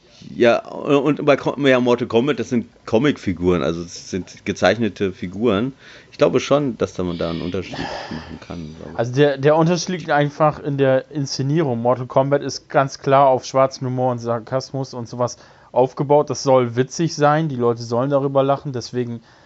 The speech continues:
Speaker 1: Das
Speaker 2: äh,
Speaker 1: kommt dazu,
Speaker 2: haben
Speaker 1: ja.
Speaker 2: die Leute in Deutschland ja endlich mal so nach zwanzig Jahren begriffen, dass das nicht ernst gemeint ist und dass das ruhig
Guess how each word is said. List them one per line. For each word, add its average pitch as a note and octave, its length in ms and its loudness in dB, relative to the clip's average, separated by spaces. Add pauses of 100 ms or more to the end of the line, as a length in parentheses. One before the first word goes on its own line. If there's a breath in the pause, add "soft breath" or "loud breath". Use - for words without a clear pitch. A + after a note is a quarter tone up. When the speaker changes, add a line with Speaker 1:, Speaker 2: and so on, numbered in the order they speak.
(420 soft breath)
Speaker 1:
Das B2+ 200 2
Speaker 2:
äh, A#2+ 100 4
Speaker 1:
kommt F2+ 160 -4
dazu, F2+ 160 -6
Speaker 2:
haben E3+ 180 4
Speaker 1:
ja. F3+ 40 0
Speaker 2:
die F3 340 0
Leute D3+ 320 6
in D3 140 4
Deutschland C#3+ 420 2
ja C#3 100 4
endlich C3+ 280 -4
mal C3+ 200 4
so C3 140 0
nach B2+ 160 0
zwanzig B2+ 380 0
Jahren B2+ 240 2
begriffen, B2+ 500 0
dass B2 220 2
das A#2 240 0
nicht A#2+ 260 -2
ernst A2+ 340 0
gemeint A2 320 -2
ist D#3+ 240 0
und A2+ 200 -6
dass A2+ 180 0
das - 240 -4
ruhig A#2 200 -4